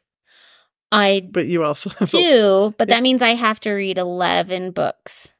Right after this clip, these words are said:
Speaker 2: Oh,
Speaker 1: No,
Speaker 2: you're
Speaker 1: right now.
Speaker 2: five books behind schedule.
Speaker 1: Behind schedule. So, like, I need to read nine books to reach my goal as of right now.
Speaker 2: As of right now.
Speaker 1: Now, I, I should finish one today, so that will make me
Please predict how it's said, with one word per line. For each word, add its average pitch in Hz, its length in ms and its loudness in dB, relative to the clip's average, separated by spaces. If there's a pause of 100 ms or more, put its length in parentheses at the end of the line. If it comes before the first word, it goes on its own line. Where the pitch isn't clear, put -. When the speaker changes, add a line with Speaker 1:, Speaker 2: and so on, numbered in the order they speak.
(640)
Speaker 2:
Oh, 208 60 6
Speaker 1:
No, 202 80 6
Speaker 2:
you're 233 100 6
Speaker 1:
right 247 180 2
now. 233 80 2
Speaker 2:
five 240 320 0
books 220 260 2
behind 208 640 0
schedule. - 520 -4
Speaker 1:
Behind 214 420 2
schedule. 185 420 0
So, 226 140 0
like, 202 260 2
I 214 200 2
need 240 260 2
to 226 120 2
read 190 520 -4 (200)
nine 175 800 0
books - 580 0
to 190 120 -4
reach 165 320 -4
my 165 140 0
goal 110 320 0
as 165 180 0
of 143 140 -4
right 147 180 0
now. - 140 -4
Speaker 2:
As - 120 -2
of 156 140 -4
right 151 220 -4
now. 131 220 -10 (300)
Speaker 1:
Now, 185 220 4
I, 185 200 4
I 190 120 2
should - 200 -4
finish 196 240 0
one 190 160 2
today, 175 560 2
so 214 160 0
that 180 180 4
will 185 120 0
make 175 320 -2
me 175 220 -4